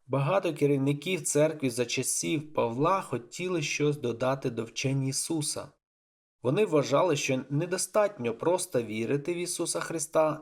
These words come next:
і дотримуватися Його вчень. Ці лідери хотіли, щоб люди робили щось, аби спробувати заслужити своє спасіння та Божу любов.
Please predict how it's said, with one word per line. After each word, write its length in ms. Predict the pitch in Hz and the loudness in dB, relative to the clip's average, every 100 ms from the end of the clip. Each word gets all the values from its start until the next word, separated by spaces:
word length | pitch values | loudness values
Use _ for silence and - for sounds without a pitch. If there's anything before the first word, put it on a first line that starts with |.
| - | -10
і 60 | - | -4
дотримуватися 880 | 151 151 147 143 139 139 139 135 131 | -2 0 2 2 2 0 -2 -2 0
Його 240 | 123 127 | 2 0
вчень. 440 | 120 - 160 110 95 - _ _ _ | -2 -4 -2 -2 -6 -20 _ _ _
Ці 380 | - - 185 180 | -10 -6 -2 -2
лідери 720 | 135 131 185 196 127 110 107 | 0 0 -2 0 2 2 0
хотіли, 800 | 104 - 120 - - 180 190 190 | -4 -4 -6 -8 -12 -4 -2 0
щоб 360 | 180 - 117 113 | 0 0 0 0
люди 340 | 113 151 151 | 0 2 2
робили 440 | 156 143 127 131 120 | 2 2 2 0 0
щось, 600 | - - 185 220 220 - | -2 0 2 2 0 -2
аби 220 | - 135 | -2 0
спробувати 920 | 139 - - 202 202 196 180 180 175 170 | 0 -2 0 2 2 0 -2 -2 -2 -2
заслужити 640 | 147 196 - 147 120 123 117 | -4 -4 0 0 0 -2 -4
своє 280 | - 110 | -2 0
спасіння 680 | 113 - 104 - 170 175 170 | 0 -2 -2 0 -2 -2 -2
та 180 | 165 143 | 0 -2
Божу 360 | 107 104 101 | 0 -2 -2
любов. 480 | 110 117 - 80 - | -2 -2 -2 -6 -8